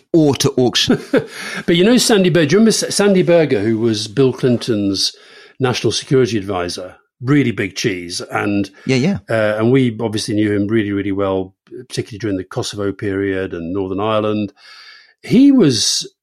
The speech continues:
Speaker 2: he left office, and in two thousand and five, he actually got two years of probation and community service for the re-, unauthorized removal of classified material. Uh, and he was a practicing lawyer who had to give up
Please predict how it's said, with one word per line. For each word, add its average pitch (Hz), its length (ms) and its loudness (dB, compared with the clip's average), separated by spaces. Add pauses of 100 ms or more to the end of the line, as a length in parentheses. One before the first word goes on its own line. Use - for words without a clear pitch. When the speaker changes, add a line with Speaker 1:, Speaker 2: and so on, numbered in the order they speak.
Speaker 2:
he 240 240 4
left 165 540 0
office, 95 520 -4
and 120 100 4
in 120 80 4
two 180 200 2
thousand 123 340 0
and 98 100 -4
five, 101 400 -2
he 143 160 2
actually 131 240 -6
got 117 180 -2 (120)
two 156 180 2
years 117 460 2
of 98 280 -6 (500)
probation 120 720 -2 (760)
and 120 240 0
community 120 400 -2
service 101 640 -2
for - 140 -6
the 117 100 2
re-, 123 380 0
unauthorized 120 680 0
removal 113 360 2
of 113 100 -6
classified 113 480 -4
material. 113 540 0 (560)
Uh, 123 280 2
and 131 80 0
he 131 80 4
was 127 140 2
a 123 60 0
practicing 139 560 -2
lawyer 143 580 0 (540)
who 139 100 2
had 143 220 -2
to 123 80 -4
give 139 240 0
up - 220 -4